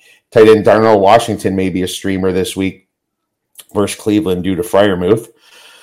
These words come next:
Running back Tyler Algier, he's actually available in fifty-six percent of leagues, or he's owned in fifty-six percent, so he's available in forty-four percent, but that's still enough for me to say. Good game versus Carolina. Um,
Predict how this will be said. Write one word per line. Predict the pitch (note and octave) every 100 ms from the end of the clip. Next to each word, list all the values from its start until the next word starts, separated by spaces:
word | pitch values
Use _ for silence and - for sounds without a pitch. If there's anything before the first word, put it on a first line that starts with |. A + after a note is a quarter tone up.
| _ _ -
Running | B2 B2
back | C3 -
Tyler | C3 C3 B2+
Algier, | G#2 A#2 F#2+ F2+ B2+ C3+ F#2+ D#2 - _
he's | - A2+ A#2+
actually | A2 G2+ - G2+
available | F2+ G#2 G2 F#2+ G2
in | F2 F#2
fifty-six | - C3 B2+ - - A2+
percent | - G#2 - G#2+ G#2+
of | G2+ E2+
leagues, | E2+ G#2+ A#2+ - - - -
or | -
he's | A#2+
owned | D#3+ D#3+ B2+
in |
fifty-six | A2+ A2 - G#2 F#2
percent, | - D#2+ F2+ E2
so | F#2+
he's | F2+
available | E2 G2 F#2 F2
in | D#2
forty-four | F#2 F2 F2+ E2+
percent, | - - C#2+
but | E2
that's | D2+ -
still | F2+ D2
enough | D#2 C#2+ -
for | D2
me | D2
to | B1
say. | - D2 - _ _ _
Good | A2+ F2
game | F#2+ G#2
versus | E2+ -
Carolina. | G2+ E2+ D2 E2 D#2+ C#2 -
Um, | E2+ F2 E2